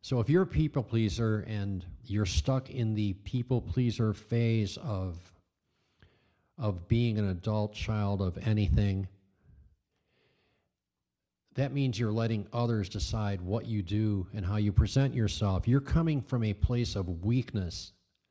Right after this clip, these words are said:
You are putting the needs of others before even your own basic needs. You're saying that what other people believe is more important than what you believe, what they think is more important than what you think. You're basically begging for their approval as,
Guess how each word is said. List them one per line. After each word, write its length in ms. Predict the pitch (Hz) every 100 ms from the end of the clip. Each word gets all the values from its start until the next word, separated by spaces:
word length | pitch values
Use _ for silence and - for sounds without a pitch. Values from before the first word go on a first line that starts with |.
| _ _ _ _ _ _ -
You 140 | 104 104
are 100 | 101
putting 400 | - 135 131 120
the 80 |
needs 320 | 107 113 110 107
of 100 | 101
others 340 | 107 110 104
before 440 | 98 87 110 104
even 320 | 101 107 110 110
your 240 | 98 95
own 220 | 113 107
basic 520 | 101 107 98 - 98
needs. 520 | 107 120 107 85 - - _ _ _ _ _ _ _ _
You're 180 | 95 95
saying 460 | - 113 113 110
that 180 | 101 98
what 180 | 101 104
other 240 | 104 107
people 380 | 101 107 107 104
believe 460 | 92 104 117 123 101
is 180 | 98 113
more 180 | 110
important 480 | 113 107 123 113 110
than 160 | 92 98
what 140 | 95
you 180 | 92 95
believe, 400 | 92 90 87 85
what 160 | 95 -
they 140 | 95
think 340 | - 110 104
is 160 | 98 -
more 220 | 95 95
important 500 | 92 - 104 95 92
than 140 | 92 95
what 160 | 95
you 120 | 95
think. 520 | 92 - 135 107 90 - _ _ _ _ _ _
You're 220 | 98 101
basically 800 | 95 107 104 98 117 107 101 95
begging 520 | 87 85 101 101 107
for 140 | 98 101
their 220 | 98 95
approval 580 | 92 - 120 113 95 90
as, 120 | 82